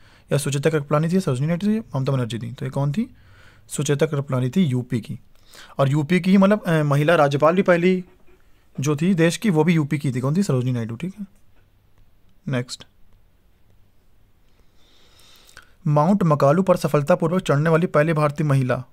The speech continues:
महिलाओं के बारे में बहुत क्वेश्चन आते हैं स्टैटिक जीके से, तो आप जो भी फर्स्ट फीमेल अभी करंट में बने वो भी देख लीजिए, और जो स्टैटिक जीके में जितने भी हैं मैं कवर करवा रहा हूँ,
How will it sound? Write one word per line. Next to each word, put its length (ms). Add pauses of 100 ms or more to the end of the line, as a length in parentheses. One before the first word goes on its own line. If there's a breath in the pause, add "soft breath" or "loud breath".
महिलाओं 380
के 60
बारे 180
में 160
बहुत 220
क्वेश्चन 200
आते 160
हैं 20
स्टैटिक 260
जीके 220
से, 80
तो 140
आप 320
जो 140
भी 120
फर्स्ट 260
फीमेल 640 (960)
अभी 160
करंट 320
में 120
बने 120
वो 140
भी 80
देख 200
लीजिए, 260 (260)
और 120
जो 100
स्टैटिक 260
जीके 160
में 80
जितने 280
भी 120
हैं 160 (340 soft breath)
मैं 100
कवर 220
करवा 260
रहा 100
हूँ, 100